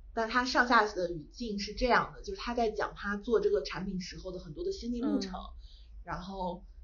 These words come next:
Speaker 1: 他当时是觉得是说，自己给自己点赞这个心态是一个比较微妙的心态，所以他当时就根据自己的这种，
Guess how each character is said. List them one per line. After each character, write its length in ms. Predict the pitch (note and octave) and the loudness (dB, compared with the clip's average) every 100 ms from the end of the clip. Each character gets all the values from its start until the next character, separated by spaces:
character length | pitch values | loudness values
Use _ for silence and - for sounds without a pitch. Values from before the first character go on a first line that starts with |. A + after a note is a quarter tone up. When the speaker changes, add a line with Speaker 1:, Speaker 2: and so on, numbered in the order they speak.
| - | -12
Speaker 1:
他 220 | - G#3+ | 2 4
当 320 | G#3 A3+ A3 A#3+ | 6 4 4 0
时 340 | - - D#3+ | -4 -4 -6
是 240 | - G#3+ | -2 -2
觉 200 | G3 F3 | 0 2
得 180 | E3+ F#3 | 2 0
是 160 | - - | -2 -12
说， 560 | - G#3 G3+ G3+ G3+ - - - - - - | -2 0 0 -2 -6 -12 -18 -18 -18 -20 -2
自 160 | D#4+ | 2
己 120 | B3 G#3 | 8 8
给 160 | G#4+ - | 8 2
自 80 | G#3+ | 0
己 140 | A3 | 0
点 320 | A3 F3 - | 4 2 4
赞 260 | - A3+ F3+ | 6 6 6
这 160 | F#3 F3+ | 2 0
个 120 | F#3 | -4
心 240 | G#3 A#3+ | -6 -4
态 260 | C4 B3+ F#3 | 0 2 2
是 140 | G#3+ | 0
一 60 | G3 | 0
个 80 | F#3+ | 4
比 80 | D3+ | 8
较 200 | G3+ - | 8 8
微 140 | A3 | 2
妙 300 | C4 D4 A3 | 2 2 2
的 120 | D#3 - | 2 -4
心 280 | - F#3+ | -6 -6
态， 300 | G3+ - A#3+ - - - | -4 -2 -2 -4 -12 -2
所 140 | A#3+ | 2
以 20 | |
他 100 | A3 | 4
当 200 | A#3+ A#3+ | 6 4
时 180 | B3+ G#3 | 4 6
就 100 | G#3 | 8
根 220 | G#3+ A#3 | 8 4
据 160 | C4 A#3+ | 2 0
自 160 | A#3 G#3+ | -2 -10
己 100 | F3 | -6
的 140 | C3 | -4
这 160 | G3 F#3 | -2 0
种， 320 | F3+ D#3 | 0 0